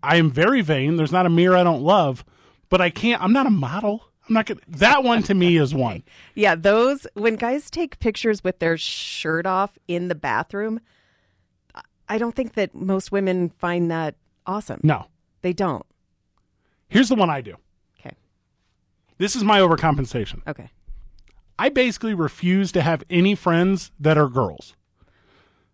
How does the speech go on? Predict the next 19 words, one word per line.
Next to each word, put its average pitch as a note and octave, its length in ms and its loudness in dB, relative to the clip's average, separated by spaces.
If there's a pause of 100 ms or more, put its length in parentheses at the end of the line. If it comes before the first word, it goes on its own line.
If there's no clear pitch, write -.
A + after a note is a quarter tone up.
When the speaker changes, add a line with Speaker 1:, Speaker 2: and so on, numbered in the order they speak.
(120)
Speaker 1:
Like, E3 180 2
I G#3 160 4
only A3 460 4
have E3 280 4
the D3+ 80 2
boys. B2+ 480 -4 (420)
Speaker 2:
Okay. F3 440 -6
Speaker 1:
Yeah, E3+ 220 4
<laughs> - 20 -4
so, - 280 0
like, G3+ 260 2
if, G#3+ 320 2 (920)
this G#3+ 240 4
is C#4+ 140 2
a G#3+ 60 0
compensation F3+ 640 0
one D#3 120 0
for D3 180 -4
sure. B2+ 640 -2